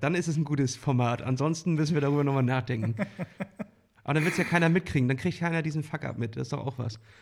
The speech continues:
Speaker 2: Ist doch auch was, ne?
Speaker 1: Ja.
Speaker 2: Weil es gab viel zu erzählen. Mit der Grundbotschaft weiterzumachen und was zu tun, worauf man richtig Bock hat. Also nicht zwangsläufig was, was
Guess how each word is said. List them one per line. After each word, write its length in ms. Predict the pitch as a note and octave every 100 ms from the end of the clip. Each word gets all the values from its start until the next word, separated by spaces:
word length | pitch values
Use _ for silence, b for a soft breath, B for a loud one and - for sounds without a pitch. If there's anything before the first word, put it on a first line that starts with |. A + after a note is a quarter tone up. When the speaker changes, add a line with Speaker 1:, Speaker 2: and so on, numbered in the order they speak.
| B B
Speaker 2:
Ist 120 | A#2+
doch 80 | C3
auch 180 | B2 A2+
was, 180 | G#2
ne? 220 | B2 C#3+ D#3+ -
Speaker 1:
Ja. 100 | C3+
Speaker 2:
Weil 80 |
es 100 | D3
gab 180 | - F3
viel 200 | - F#3+
zu 120 | F#3 E3
erzählen. 500 | D#3+ - C#3+ A2+ B2+
Mit 220 | C3+ C#3+
der 240 | D#3 C#3 - -
Grundbotschaft 1080 | - E3+ G3+ G#3+ D#3 F3 - E3+ E3+ - - B B B B -
weiterzumachen 840 | C#3+ E3 G3 - C#3+ C#3 D3 D3+
und 200 | F3 F#3
was 160 | D3
zu 100 | -
tun, 280 | D3 - F#3
worauf 220 | D3+ D#3
man 120 | D#3 C3+
richtig 280 | - A#2
Bock 260 | - C#3+ -
hat. 260 | G2+ - _ -
Also 260 | C#3 C3
nicht 520 | B2+ B2+ D#3+ - - B B B B
zwangsläufig 840 | - - D#3 D#3+ C3+ C#3+ C3+ C3+ B2
was, 300 | B2 - B2
was 260 | B2 -